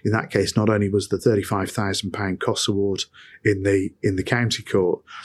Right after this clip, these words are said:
there was also, in addition, the client involved complained to the legal ombudsman about the poor quality of the advice received and then the outcome received, and the legal ombudsman imposed its maximum fine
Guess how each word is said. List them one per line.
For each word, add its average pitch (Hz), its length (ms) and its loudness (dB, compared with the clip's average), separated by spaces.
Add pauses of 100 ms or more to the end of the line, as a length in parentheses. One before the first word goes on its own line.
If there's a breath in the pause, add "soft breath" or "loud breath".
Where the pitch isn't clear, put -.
there 104 100 2
was 95 100 0
also, 101 460 4
in 95 120 2
addition, 92 600 0 (380 loud breath)
the 98 460 2
client 107 320 0
involved 95 380 0
complained 98 420 -2
to - 80 -2
the 101 80 2
legal 95 340 2
ombudsman 95 460 -2
about 92 320 -4
the 90 240 -4 (400 loud breath)
poor 98 220 2
quality 101 480 2
of 92 80 0
the 95 100 2
advice 92 460 -2
received 98 480 0
and 92 160 -4
then 90 180 -2
the 98 140 -2
outcome 95 420 -6 (320 loud breath)
received, - 420 2
and 98 80 -2
the 98 60 2
legal 101 340 2
ombudsman 98 360 -2
imposed 95 440 -4
its 101 200 -4
maximum 95 580 -4
fine 95 480 -4